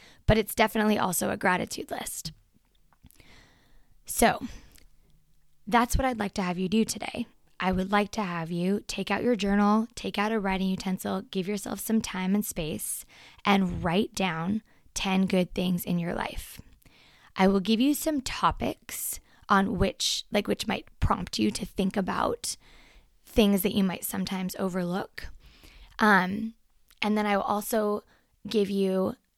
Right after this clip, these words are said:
just an absolutely so helpful Bible verse from Philippians, which helps me in this. And actually, when I was in college, it was, like, when Mod Podge was all the rage, and I Mod Podged a bulletin board.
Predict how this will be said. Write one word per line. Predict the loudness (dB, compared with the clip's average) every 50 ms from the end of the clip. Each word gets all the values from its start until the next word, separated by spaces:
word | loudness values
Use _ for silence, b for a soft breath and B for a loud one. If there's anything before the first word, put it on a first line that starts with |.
| _ -4
just | -2 -2 -2 -2 -2
an | -2 -4 -4 -6 _ -4
absolutely | -4 -4 -4 -6 -8 -8 -6 -4 -4 -4 -2 -2 -2 -2 -4 -6 -8 _ _
so | -14 -10 -10 -6 -2 0 2 2 2 0
helpful | 0 -2 -2 -2 -2 -2 -4 -6 -8 -4 -2 -2 -2 -2 -4 -8 _ b b b b b b 0
Bible | 0 2 2 0 -2 -2
verse | -4 -4 -6 -4 -4 -4 -6 -6 -8 -10 -12
from | -12 -6 -4 -4 -4
Philippians, | -2 -4 -4 -4 -4 -4 -4 -4 -4 -4 -4 -4 -6 -6 -8 -10 -14 b b b b b b b
which | 2 2 2 0
helps | -4 -6 -6 -4 -4
me | -4 -4
in | -4 -4
this. | -6 -6 -6 -8 -10 -12 -12 -14 b b b b b b b b b
And | 2 4
actually, | 4 4 4 0 -2 -2 0 0 0 0
when | 0 0 -2 -2
I | -2
was | -2 0 0
in | -2
college, | -2 -2 -4 -2 -2 0 -2 -2 -2 -2
it | -4 -4 -4
was, | -4 -4 -2
like, | -4 -4 -4 -6 -4
when | -2 0 0 2 0 0
Mod | 0 0 0 0 2 0
Podge | 0 0 0 -4 -4 -4 -4
was | -6 -4 -2
all | -2 -2 0
the | 0 2 2
rage, | 2 2 2 0 0 -2 -4 -6 -10 B B B B B B B
and | B 4 4
I | 4 4 2
Mod | 4 4 4 2 2 0 0 2
Podged | 2 2 2 2 2 0 -2 -4 -6
a | -4
bulletin | -2 0 2 2 2 0 -2 -2 -4 -2
board. | -4 -4 -6 -6 -6 -4 -4 -6 -6